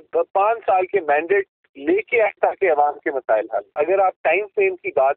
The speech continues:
करें, तो ये कोई बहुत, अ, लंबा टाइम फ्रेम की बात नहीं हो रही। अगर पीपल्स पार्टी अपना होमवर्क मुकम्मल कर लेती है, हमारा होमवर्क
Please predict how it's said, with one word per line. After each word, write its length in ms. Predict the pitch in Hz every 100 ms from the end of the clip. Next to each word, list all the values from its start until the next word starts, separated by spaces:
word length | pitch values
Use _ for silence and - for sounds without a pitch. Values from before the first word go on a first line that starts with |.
| -
करें, 240 | 165 202
तो 180 | 220 202
ये 160 | 170 170
कोई 160 | 185 151
बहुत, 300 | 135 156 160 - 156
अ, 20 |
लंबा 500 | 147 135 131 135 147
टाइम 320 | 147 131 135
फ्रेम 240 | - 135
की 200 | 131 131
बात 260 | - 117 117 -
नहीं 100 | 156
हो 180 | 123 117
रही। 260 | 113 113 -
अगर 500 | 123 135 131 127 131
पीपल्स 380 | - 131 - 139 -
पार्टी 260 | 131 - 135
अपना 320 | 131 - 143
होमवर्क 400 | 131 127 131 135 -
मुकम्मल 320 | 131 127 143
कर 180 | 131 123
लेती 380 | 123 - 120 135
है, 120 | 135
हमारा 320 | 123 120 123
होमवर्क 380 | 127 123 123